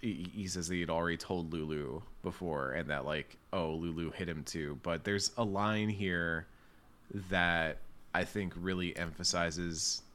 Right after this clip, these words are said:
the relationship that's been going on through all these years, um, which is, uh,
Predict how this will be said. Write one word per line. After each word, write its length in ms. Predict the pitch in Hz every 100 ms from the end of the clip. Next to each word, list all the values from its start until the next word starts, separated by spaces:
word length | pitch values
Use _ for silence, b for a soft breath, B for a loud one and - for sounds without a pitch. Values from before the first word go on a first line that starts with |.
| - -
the 100 | 104
relationship 800 | 87 85 113 117 139 - 135 -
that's 240 | 123 117
been 160 | 113 120
going 280 | 113 117 117
on 240 | 113 117
through 180 | 113 113
all 60 | 113
these 220 | 113 104
years, 480 | 104 107 107 107 - B B B B B -
um, 520 | 104 92 85 85 82 -
which 260 | 95 92
is, 460 | 92 87 82 82 - -
uh, 600 | 95 87 82 80 76 71